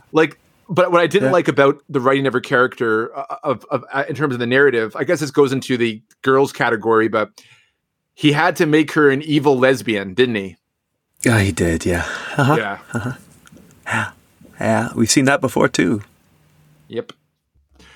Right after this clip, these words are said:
Speaker 2: We've seen that before, too. The only woman who can resist, uh, the, the magic penis is someone who doesn't want a penis.
Speaker 1: That's true, except Pussy Galore.
Speaker 2: That's, that's true, yeah. Well, yeah, that's, that's for, but she didn't resist it, did she? She was turned.
Speaker 1: Yeah,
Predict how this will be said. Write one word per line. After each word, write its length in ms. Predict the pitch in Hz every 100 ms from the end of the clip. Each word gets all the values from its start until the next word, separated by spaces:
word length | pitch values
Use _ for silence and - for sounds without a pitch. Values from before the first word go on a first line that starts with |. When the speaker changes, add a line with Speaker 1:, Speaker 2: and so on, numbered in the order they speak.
| _ _ _ _
Speaker 2:
We've 120 | 98
seen 180 | - 113
that 160 | 123 123
before, 300 | 113 120 117
too. 200 | - 120
The 140 | 107
only 180 | 113 131
woman 320 | 120 127 131
who 140 | 120
can 160 | 117 123
resist, 600 | 110 95 98 131 - - - - -
uh, 180 | - 107
the, 140 | 104 101
the 140 | 98
magic 340 | 107 113 117
penis 340 | - 131 123 -
is 60 | -
someone 220 | 120 123
who 80 | 117
doesn't 320 | 131 127 -
want 160 | 147
a 60 | 135
penis. 360 | - - - - _
Speaker 1:
That's 300 | 123 110 -
true, 240 | - 156 139
except 340 | 143 - 139
Pussy 240 | 151 131
Galore. 460 | 107 107 120 101 98 _ _ _ _ - - _
Speaker 2:
That's, 500 | - 107 - - - - - - - -
that's 200 | 117 -
true, 300 | - 90 - -
yeah. 240 | - 50 - _ _ _ _ _ _ _ -
Well, 160 | 127 123
yeah, 140 | 113
that's, 240 | 113 -
that's 160 | - 123
for, 120 | -
but 180 | - 127
she 100 | 165
didn't 220 | 180 147
resist 380 | 120 107 220 -
it, 100 | -
did 140 | - 247
she? 160 | -
She 140 | - -
was 120 | 127
turned. 420 | - 247 254 -
Speaker 1:
Yeah, 220 | - 120